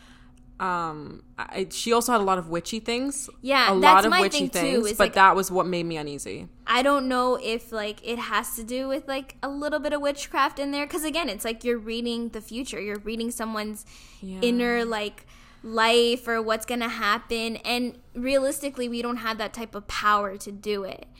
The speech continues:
Speaker 2: And if you p-
Speaker 1: Ah.
Speaker 2: relate it to power, you think of, like, witchcraft or, like,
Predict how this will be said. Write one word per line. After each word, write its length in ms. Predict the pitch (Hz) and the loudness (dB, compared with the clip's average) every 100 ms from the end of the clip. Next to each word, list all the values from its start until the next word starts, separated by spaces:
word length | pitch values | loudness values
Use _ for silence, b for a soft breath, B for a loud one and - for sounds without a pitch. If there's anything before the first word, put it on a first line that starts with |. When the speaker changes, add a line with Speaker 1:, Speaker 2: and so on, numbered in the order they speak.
| B B | B B
Speaker 2:
And 160 | 247 262 | 2 2
if 100 | 262 | 2
you 120 | 233 | -2
p- 40 | 202 240 | 4 4
Speaker 1:
Ah. 100 | 220 | 4
Speaker 2:
relate 380 | 247 240 240 277 | -2 0 0 -2
it 100 | 294 | -6
to 120 | - 254 | -8 -10
power, 840 | - - 240 254 220 180 196 269 B B | -10 4 6 6 4 0 -4 -8 B B
you 160 | 220 247 | -8 -6
think 300 | 240 226 233 | -2 -4 -4
of, 160 | 226 | -6
like, 340 | 220 202 208 - B B - | -4 -4 -6 -10 B B -6
witchcraft 760 | 214 - 320 226 151 - - | -4 -2 6 8 8 4 -4
or, 200 | - 226 | -4 -2
like, 400 | 226 226 220 220 | 0 -2 -2 -6